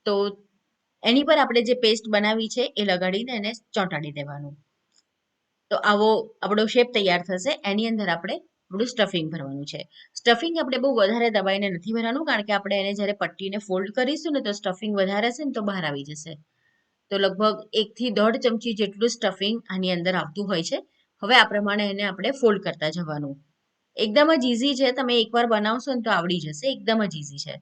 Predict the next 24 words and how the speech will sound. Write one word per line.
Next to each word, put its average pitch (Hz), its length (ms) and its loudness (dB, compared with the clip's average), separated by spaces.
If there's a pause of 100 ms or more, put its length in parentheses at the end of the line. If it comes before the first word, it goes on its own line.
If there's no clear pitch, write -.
(400)
તો 202 80 0 (320)
આ 240 80 6
પ્રમાણે 226 320 0 (100)
ફોલ્ડ 214 200 0 (100)
કરી 262 240 0
દેશો 190 240 -2
એટલે 202 180 -2
એકદમ 202 340 -6
સરસ 208 360 -2
જે 214 160 -2
બહાર 196 180 2 (100)
મળે 202 300 0
છે 196 160 -12
સમોસા 175 420 -6 (140)
એના 190 240 -2
જેવા 190 260 0
જ - 100 -12
તૈયાર 170 300 -2
થઈ 156 160 -10
જશે. 143 220 -10 (800)
અને 196 200 0
એનો 208 220 0
જે 220 80 4 (120)
છેલ્લો 233 260 4